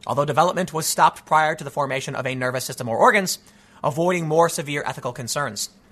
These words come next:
The research was reportedly carried out in China to avoid legal issues.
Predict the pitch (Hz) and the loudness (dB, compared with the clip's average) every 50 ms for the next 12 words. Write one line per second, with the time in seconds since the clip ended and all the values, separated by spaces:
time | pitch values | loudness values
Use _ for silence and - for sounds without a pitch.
0 | - - - - - - 113 110 151 180 180 208 190 - 175 147 - - 175 180 | -20 -20 -20 -12 -10 -8 -4 0 0 2 2 2 0 0 -2 -4 -2 0 0 2
1 | 185 190 180 185 - 180 170 175 175 165 165 165 - - 156 151 - - - 170 | 2 0 -2 -4 -2 0 0 2 2 2 2 0 0 -4 -8 -8 -8 -4 -2 -2
2 | 151 170 180 190 196 - - 135 120 117 151 143 139 151 143 - 127 139 139 143 | 0 0 -2 -4 -6 -6 -6 -8 -6 -4 -2 -2 -2 -2 -4 -6 -8 -8 -6 -4
3 | 147 131 131 135 - - 110 98 92 - - | -4 -4 -4 -4 -4 -6 -6 -6 -6 -6 -6